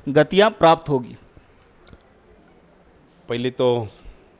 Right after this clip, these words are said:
Speaker 2: मैं मुख्यमंत्री को, सबसे, सबकी जनता की ओर से धन्यवाद देता हूँ कि मेरे को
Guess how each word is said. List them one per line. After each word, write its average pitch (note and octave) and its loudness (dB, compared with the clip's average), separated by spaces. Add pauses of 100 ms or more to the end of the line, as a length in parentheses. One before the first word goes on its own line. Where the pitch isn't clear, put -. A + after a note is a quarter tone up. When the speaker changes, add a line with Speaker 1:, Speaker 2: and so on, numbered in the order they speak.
(760)
Speaker 2:
मैं G#2 -10
मुख्यमंत्री G#2 -10
को, G2+ -8
सबसे, G2 -14
सबकी G2+ -12
जनता F#2 -12
की G2 -14
ओर F#2+ -12
से G2 -18
धन्यवाद F#2 -10
देता F#2+ -14
हूँ G2 -12
कि G#2 -12
मेरे G2 -12
को G2+ -12